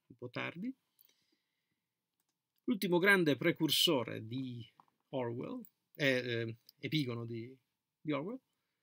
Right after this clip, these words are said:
è Herbert Marcuse. Infatti questa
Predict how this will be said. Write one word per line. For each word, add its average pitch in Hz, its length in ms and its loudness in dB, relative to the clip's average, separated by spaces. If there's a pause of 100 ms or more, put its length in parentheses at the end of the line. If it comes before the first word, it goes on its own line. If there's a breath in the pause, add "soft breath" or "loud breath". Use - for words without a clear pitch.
(1300)
è 208 260 4 (1200)
Herbert 123 420 -4
Marcuse. - 640 -16 (1700)
Infatti 143 340 -2
questa 135 380 -2